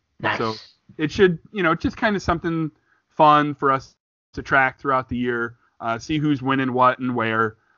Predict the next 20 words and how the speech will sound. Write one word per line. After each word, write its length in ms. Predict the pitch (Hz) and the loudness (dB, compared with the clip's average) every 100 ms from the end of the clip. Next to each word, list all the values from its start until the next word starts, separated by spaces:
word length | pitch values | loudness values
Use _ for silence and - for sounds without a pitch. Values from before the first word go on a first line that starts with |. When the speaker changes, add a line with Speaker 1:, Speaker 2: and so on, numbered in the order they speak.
| _ - | _ -4
Speaker 2:
Um, 400 | 113 110 107 110 | 0 0 -2 -2
so 200 | - 131 | 0 2
I 180 | 147 156 | 4 6
will 200 | 165 160 | 4 2
be 180 | 147 131 | 0 -2
kind 200 | 143 131 | -4 -6
of 60 | |
tracking 400 | - 135 131 127 | -2 -2 -2 -4
that. 240 | 123 117 117 _ _ _ 120 | -4 -6 -6 _ _ _ -4
Uh, 280 | 120 123 - | 0 0 2
I, 220 | 127 131 - | 0 0 -4
it's 220 | 147 151 | -4 -4
a 60 | |
pretty 560 | 143 208 208 180 151 147 _ _ _ _ | 0 0 0 -4 -6 -10 _ _ _ _
close 460 | - 165 175 185 - | -8 0 2 0 -2
to 100 | 190 | -4
blatant 360 | 175 185 180 180 | 0 -2 -2 -4
ripoff 500 | 180 180 180 175 - - | -2 0 0 0 -6 -8
of, 200 | 135 135 _ _ - | -8 -8 _ _ -4
of 280 | 135 131 | -2 -2